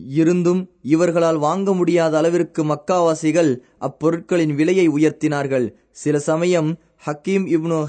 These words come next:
ஹிசாம் தனது மாமி தந்தையின் சகோதரி கதீஜாவிற்காக கோதுமை மாவை எடுத்துச் செல்வார். ஒருமுறை அபு ஜஹல்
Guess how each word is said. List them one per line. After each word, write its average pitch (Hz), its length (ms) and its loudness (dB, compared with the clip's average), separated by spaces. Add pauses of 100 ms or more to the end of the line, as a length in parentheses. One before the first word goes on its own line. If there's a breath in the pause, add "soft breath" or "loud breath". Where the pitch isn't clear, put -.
ஹிசாம் 180 540 -4
தனது 156 280 -2
மாமி 160 540 -2 (180 soft breath)
தந்தையின் 170 480 -2
சகோதரி 165 720 0
கதீஜாவிற்காக 160 1300 -2
கோதுமை 180 440 0
மாவை 156 280 0
எடுத்துச் 147 400 -4
செல்வார். 139 480 -2 (220 soft breath)
ஒருமுறை 175 480 2
அபு 160 260 0
ஜஹல் 165 520 2